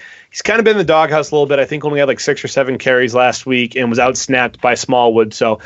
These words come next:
it seems like it, you're right. It is gonna be a committee, but I think Smallwood will lead that, lead that committee and has, uh, the, the best chance to become, you know, a low-end R B two, maybe a flex play, uh, moving forward this season. Uh, another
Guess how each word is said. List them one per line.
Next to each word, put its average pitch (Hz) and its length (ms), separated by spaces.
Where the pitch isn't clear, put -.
it 143 100
seems 233 300
like 202 340
it, 165 220
you're 160 140
right. 139 180
It 147 80
is 165 140
gonna 175 160
be 175 100
a 170 60
committee, 156 360
but 139 220
I 127 80
think 143 220
Smallwood 135 480
will 120 200
lead 127 260
that, 120 240
lead 160 240
that 135 140
committee 120 440
and 131 100
has, 131 380
uh, 120 320
the, 127 360
the 120 120
best 131 320
chance 131 400
to 135 100
become, 120 680
you 131 80
know, 113 200
a 117 80
low-end 135 400
R 123 180
B 113 140
two, 123 260
maybe 120 240
a 107 60
flex - 340
play, 107 360
uh, 107 320
moving 135 320
forward 123 360
this 107 140
season. 104 460
Uh, 135 160
another 160 360